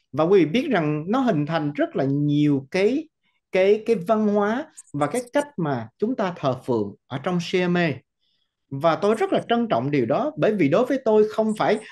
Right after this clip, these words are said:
vỗ tay mạnh, không phải giơ tay lên, không phải nhảy múa thì mới là tự do. Nhưng cái sự tự do nó, nó xuất phát từ bên trong lòng của chúng ta. Nó có trở thành một cái dòng sông của sự sống, nó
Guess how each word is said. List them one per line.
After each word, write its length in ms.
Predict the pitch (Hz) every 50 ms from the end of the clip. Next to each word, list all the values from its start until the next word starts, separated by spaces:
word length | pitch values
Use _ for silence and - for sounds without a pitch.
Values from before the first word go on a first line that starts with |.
| - - - 139
vỗ 220 | 156 170 208 269 -
tay 180 | 254 233 226 233
mạnh, 280 | 220 196 151 113 120 143
không 200 | - 220 226 214 214
phải 220 | - 131 190 190
giơ 220 | 185 220 233 240 233 233
tay 140 | 240 233 226
lên, 280 | 220 226 226 226 220
không 200 | 214 - 220 214 220
phải 120 | 151 151
nhảy 280 | 190 208 185 135 135 170
múa 260 | 202 214 226 262 311 -
thì 100 | - 156
mới 180 | 143 156 190 226 214
là 140 | 165 147 -
tự 140 | - 131 131
do. 420 | 151 165 214 226 226 214 170 131 - _ _ _ _ - _ _
Nhưng 140 | - 247 247
cái 80 | 269 277
sự 200 | 277 202 156 - -
tự 80 | 135
do 300 | 147 160 190 214 240 240
nó, 120 | 240 269 269
nó 80 | 285
xuất 180 | 277 - 294 294 -
phát 200 | 302 311 339 330 -
từ 120 | - 143
bên 260 | 143 180 214 226 220
trong 200 | 214 226 220 214
lòng 340 | 202 180 156 143 139 127 127 131 131 131
của 80 | 147 151
chúng 220 | 147 214 226 262 277
ta. 240 | - 202 196 185 170 - _ - - - - -
Nó 220 | - 226 240 277 277
có 80 | 311 285
trở 160 | - 233 220
thành 160 | 220 190 160
một 140 | 151 147 139
cái 100 | 233 233
dòng 240 | 180 190 - 151 139
sông 320 | 135 - 226 233 240 233
của 80 | 226 254
sự 120 | - 156 131
sống, 300 | 127 - 214 233 294 311
nó 80 | 302